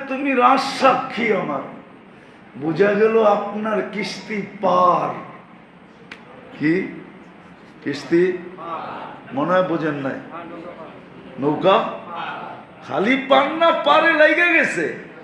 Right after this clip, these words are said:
শুধু স্যালুট বাকি আছে। সর্বশেষ আল্লাহ বলবে, "সালাম কওলাম মির রব্বির রহিম।" আমার সালামের মালাটা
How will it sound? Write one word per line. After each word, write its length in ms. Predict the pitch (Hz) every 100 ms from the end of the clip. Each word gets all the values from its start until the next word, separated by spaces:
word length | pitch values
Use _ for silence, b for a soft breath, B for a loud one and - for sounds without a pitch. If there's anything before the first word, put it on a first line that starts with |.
| - - - - - - - - - 135 113 - B B B -
শুধু 440 | - 160 165 185
স্যালুট 500 | - 233 156 175 175
বাকি 500 | 175 127 123 147 151
আছে। 300 | 135 - 117 - - - - - - - B B B B B B -
সর্বশেষ 1000 | - 196 214 214 208 196 202 190 190 185
আল্লাহ 360 | 180 175 175 165
বলবে, 320 | 165 151 156
"সালাম 720 | - - 147 151 147 143 139 127
কওলাম 420 | 139 139 139 135 123
মির 400 | 127 127 117 127
রব্বির 360 | 123 - 127 - 123
রহিম।" 580 | 123 - 214 220 160 117 B B B - 135
আমার 260 | 135 147
সালামের 640 | 131 - 143 147 143 139 127
মালাটা 500 | 131 131 127 127